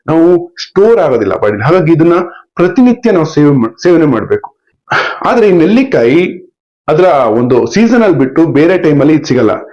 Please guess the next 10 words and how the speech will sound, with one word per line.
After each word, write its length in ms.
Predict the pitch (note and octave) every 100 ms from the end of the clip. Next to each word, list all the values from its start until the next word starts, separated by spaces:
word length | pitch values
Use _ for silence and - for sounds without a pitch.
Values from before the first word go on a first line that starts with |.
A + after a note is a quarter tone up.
| - F3+
ಇದನ್ನ 280 | G#3+ A3+ C3+ B2+ F#3 - D3
ನಾವು 240 | E3 E3+
ಪ್ರತಿನಿತ್ಯ 480 | D3+ C#3+ A#3 A#3+ C4
ತಿನ್ನೋದ್ರಿಂದ 420 | G3 F#3+ E3+ E3
ಮಾತ್ರ 360 | D3 F3+ - G#3+
ಅನುಕೂಲ 320 | D#3+ E3+ E3
ಆಗೋದ್ರಿಂದ 440 | C#3 C3 A#2 A2 D3 E3+ - - - -
ನಾನು 520 | C3+ E3 F3+ C#3+ D3
ಈಗ 160 | D#3 C#3+
ನಿಮಗೆ 680 | C3+ B2+ B2 D3 D3+ -